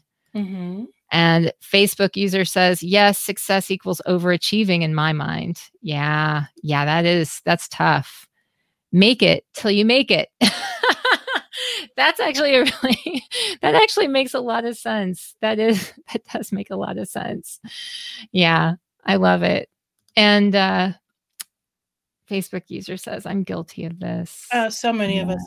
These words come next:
Speaker 2: Yeah.
Speaker 1: are. It's, it's a
Speaker 2: Yeah.
Speaker 1: really trendy space to be in. You know, I go back
Speaker 2: It
Speaker 1: to,
Speaker 2: is.
Speaker 1: like, "Ugh, I'm an overachiever." It's, yeah, but you're not that, it's hard to have a really happy life, except
Speaker 2: Yeah.
Speaker 1: when you're an overachiever, you may take it then into,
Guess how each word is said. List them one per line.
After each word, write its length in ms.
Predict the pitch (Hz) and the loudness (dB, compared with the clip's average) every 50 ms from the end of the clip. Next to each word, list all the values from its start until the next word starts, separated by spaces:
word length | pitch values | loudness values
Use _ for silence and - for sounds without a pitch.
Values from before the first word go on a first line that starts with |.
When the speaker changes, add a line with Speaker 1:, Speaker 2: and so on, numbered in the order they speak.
| - 180 180 | -6 -4 -2
Speaker 2:
Yeah. 240 | 180 180 180 180 180 | -2 0 0 -2 -2
Speaker 1:
are. 60 | 185 | -4
It's, 320 | 196 196 - - - - - | -6 -8 -12 -14 -20 -20 -18
it's 500 | - - 196 175 190 190 190 - - - | -12 -8 -8 -6 -6 -4 -4 -4 -4 -2
a 40 | 320 | -2
Speaker 2:
Yeah. 60 | 339 | 0
Speaker 1:
really 260 | 294 285 262 254 240 233 | 2 2 2 2 2 0
trendy 420 | - - - 214 214 214 208 196 | -2 -2 0 0 0 0 0 -4
space 360 | - - - 196 196 180 - - | -4 -6 -4 -4 -6 -6 -6 -8
to 100 | 180 160 | -8 -6
be 220 | 175 175 196 233 | -6 -4 -2 -2
in. 280 | 220 160 147 151 165 - _ _ _ _ _ _ _ _ _ _ _ _ _ _ _ - | -2 -4 -6 -10 -16 -20 _ _ _ _ _ _ _ _ _ _ _ _ _ _ _ -8
You 100 | 190 185 | -4 -4
know, 40 | |
I 60 | 180 175 | -4 -2
go 140 | 185 185 | -4 -4
back 220 | 175 180 180 185 185 | -4 -4 -4 -4 -4
Speaker 2:
It 20 | |
Speaker 1:
to, 180 | 180 175 175 185 | -4 -6 -6 -8
Speaker 2:
is. 80 | 180 - _ | -10 -12 _
Speaker 1:
like, 100 | _ _ _ - | _ _ _ -8
"Ugh, 120 | 254 240 - - - _ _ _ _ _ - - - - _ - | -8 -8 -8 -12 -20 _ _ _ _ _ -10 -10 -10 -10 _ -12
I'm 120 | 196 185 | -10 -10
an 160 | 185 185 190 196 | -8 -8 -10 -10
overachiever." 460 | 208 202 - - 185 175 180 180 202 - - _ _ _ _ | -10 -10 -10 -10 -10 -8 -8 -10 -12 -14 -20 _ _ _ _
It's, 100 | - - | -10 -8
yeah, 140 | 226 208 185 175 _ _ _ _ | -8 -8 -8 -10 _ _ _ _
but 100 | 208 208 | -14 -12
you're 140 | 214 214 214 | -10 -8 -6
not 260 | 214 214 220 220 214 - _ _ _ _ _ _ _ _ | -6 -6 -6 -8 -10 -14 _ _ _ _ _ _ _ _
that, 220 | - 208 208 208 _ - | -4 -4 -4 -4 _ -10
it's 280 | 214 208 220 208 - | -10 -10 -10 -10 -12
hard 260 | - - 214 214 214 214 | -10 -6 -4 -4 -4 -4
to 80 | 220 | -6
have 220 | 196 208 202 190 - | -6 -4 -4 -4 -6
a 80 | 190 | -8
really 320 | 180 175 185 190 185 190 196 | -8 -8 -8 -6 -6 -8 -8
happy 320 | 165 180 180 175 175 180 175 | -8 -6 -8 -6 -6 -6 -6
life, 560 | 175 180 185 180 170 165 170 180 - - - _ _ _ _ _ _ _ _ _ _ - | -4 -4 -4 -4 -4 -6 -8 -12 -14 -20 -20 _ _ _ _ _ _ _ _ _ _ -14
except 280 | 185 - - 202 170 170 | -4 -2 0 0 0 0
Speaker 2:
Yeah. 80 | 165 | 0
Speaker 1:
when 160 | 180 196 202 | 0 0 0
you're 80 | 190 185 190 196 | 0 2 2 2
an 80 | 214 | 2
overachiever, 360 | 233 240 233 - 226 208 190 196 | 0 0 -2 -2 -4 -2 -2 -2
you 80 | 185 | -2
may 120 | 180 180 175 | -2 -2 -4
take 220 | - - 202 196 202 | -2 -4 -4 -4 -6
it 80 | 180 - | -6 -6
then 200 | 190 175 175 185 | -4 -4 -2 -2
into, 640 | 214 269 285 285 - - - 190 180 175 170 175 | -2 -2 -2 -2 -4 -6 -4 -4 -4 -4 -4 -6